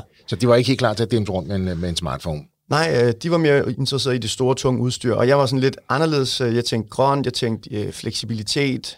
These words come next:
Speaker 2: øh, jeg tænkte light asset. Øh, ikke så mange, øh, store, dyre maskiner, der står og, og koster i leasing eller i lån, fordi, øh, øh, vi havde jo ikke nogen stor, øh, pengekasse i ryggen, så,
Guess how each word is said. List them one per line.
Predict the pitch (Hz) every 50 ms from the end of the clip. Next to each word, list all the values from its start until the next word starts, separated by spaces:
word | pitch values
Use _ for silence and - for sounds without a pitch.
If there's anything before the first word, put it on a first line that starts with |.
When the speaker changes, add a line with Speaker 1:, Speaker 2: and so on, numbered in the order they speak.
| - - -
Speaker 2:
øh, | 110 104 104 104
jeg | 110 107 -
tænkte | - - 123 113 104 113
light | 110 107 117 120 -
asset. | - 120 123 - - 147 - - _ _ _ _ - -
Øh, | 120 113 110 110
ikke | 127 127 -
så | -
mange, | 131 120 113 117 120 123 123 120 113
øh, | 110 107 107
store, | 104 - - 120 123 120 -
dyre | 127 131
maskiner, | 127 120 117 - - 123 127 127
der | 113 107
står | 107 - - 117 113 110 -
og, | 107 107 107 98 92 - - - - - -
og | 104 - -
koster | - - - 113 110 - - 120
i | 113 107 107 107
leasing | 107 110 117 117 - - 117 113 107
eller | 104 92 92 95
i | 95 104 107
lån, | 104 110 120 127 117 110 117
fordi, | - - - - - 107 104 104 - 104
øh, | 98 104 - - - _ _ _ _ _ _ _ _ _ _ _ _ _ _ -
øh, | 104 98 104
vi | 117
havde | 117 123 104
jo | 98
ikke | 117 113 120
nogen | 113 110
stor, | - - 120 113 101 - 110 - - -
øh, | - - - - -
pengekasse | 120 110 113 113 120 113 104 101
i | 107
ryggen, | - 104 107 110 117 117
så, | - 120 113